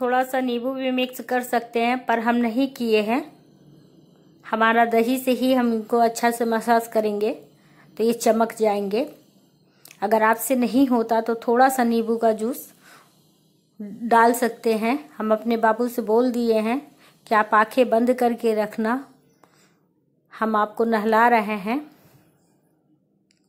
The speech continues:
क्योंकि ये बोलना पड़ता है, नहीं तो आँखों में जाएगा तो बच्चों को लगता है। तो आप लोग भी जब उनको स्नान कराएं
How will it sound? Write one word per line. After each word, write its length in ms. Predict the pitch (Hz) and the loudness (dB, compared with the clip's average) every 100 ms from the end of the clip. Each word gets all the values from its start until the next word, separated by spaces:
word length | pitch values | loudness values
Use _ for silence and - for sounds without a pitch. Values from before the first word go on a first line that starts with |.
| _ _ _ - | _ _ _ -4
क्योंकि 220 | 240 240 | -4 0
ये 140 | 240 226 | 2 2
बोलना 400 | 214 226 240 269 | 2 2 4 2
पड़ता 360 | 269 226 233 220 | 2 -2 0 -2
है, 160 | 233 | 0
नहीं 180 | 233 226 | -2 -2
तो 120 | 226 | 0
आँखों 320 | 220 220 254 | 0 0 0
में 200 | 254 240 226 | 0 0 2
जाएगा 580 | 226 233 247 208 208 220 - | 4 4 2 -2 -6 -8 -8
तो 80 | 214 | 0
बच्चों 380 | 220 226 254 247 | 0 0 0 0
को 140 | 240 | 0
लगता 420 | 214 214 - 254 | 0 -2 0 0
है। 200 | 220 214 240 _ _ _ _ _ _ - | 0 -2 -8 _ _ _ _ _ _ -6
तो 100 | 214 - | -4 -4
आप 320 | 220 226 233 | 0 0 0
लोग 200 | 247 247 | 0 2
भी 160 | 233 247 | 2 -2
जब 220 | 208 226 | 2 2
उनको 340 | 233 226 226 226 | 2 0 2 0
स्नान 360 | 220 220 220 240 | 0 -4 -2 -2
कराएं 400 | 220 208 208 | -2 -2 -2